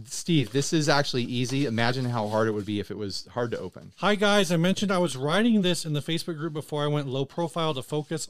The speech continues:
Speaker 2: on the book. Uh, I mentioned Steve said he might enjoy.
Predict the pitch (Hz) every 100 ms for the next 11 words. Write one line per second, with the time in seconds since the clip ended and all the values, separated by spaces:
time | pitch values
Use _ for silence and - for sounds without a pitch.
0 | - 135 131 127 - _ - 120 165 139
1 | - _ _ _ _ _ 131 120 120 127
2 | 127 151 160 170 165 151 - - - 143
3 | 147 - 139 131 131 123 117 147 160 170